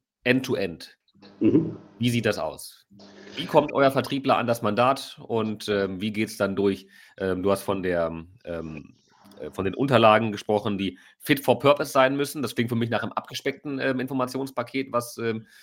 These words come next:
Speaker 1: zur Verfügung gestellt wird. Wie werden Managementpräsentationen, Termine und so gehandhabt? Ähm,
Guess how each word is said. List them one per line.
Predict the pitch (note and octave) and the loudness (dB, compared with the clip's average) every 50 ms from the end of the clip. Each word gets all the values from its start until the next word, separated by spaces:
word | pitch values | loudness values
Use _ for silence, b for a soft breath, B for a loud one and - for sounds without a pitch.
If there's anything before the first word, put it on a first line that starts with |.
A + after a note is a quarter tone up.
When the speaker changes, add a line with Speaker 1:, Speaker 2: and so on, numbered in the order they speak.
| b b b b b _ | b b b b b _
Speaker 1:
zur | - B2 | -4 -4
Verfügung | B2+ B2+ C#3+ C3 C3+ | -2 -2 -2 -4 -2
gestellt | B2 B2+ A#2+ - A#2 A#2+ A#2 - | -4 -6 -2 -2 -2 -2 0 0
wird. | B2+ B2 G#2+ | 0 0 2
Wie | B2 C3 C3 | 2 2 6
werden | C3 B2+ B2 B2 B2 A#2+ G#2+ | 6 6 6 4 -2 -4 -2
Managementpräsentationen, | A2 C3+ C#3+ C#3+ C#3 C3 B2 B2+ B2+ B2+ B2 A#2 A2 - C3+ C3 C3 C3 | -2 -2 -2 -2 -4 -6 -4 -4 -6 -4 -4 -6 -2 -2 -2 -2 -2 -2
Termine | C3 B2+ B2+ C3+ C#3+ C#3+ C#3+ C#3 A#2 | -2 -2 -2 -2 -2 -2 -2 -2 -2
und | C3 B2 | -4 -4
so | A#2+ B2 | -4 -2
gehandhabt? | A#2 A#2+ A#2 A#2+ C3 B2+ C3 A#2+ A#2+ - - - | -2 -2 -2 -2 -2 0 0 0 0 0 -2 -2
Ähm, | A#2+ A#2 A#2+ | -2 -2 -2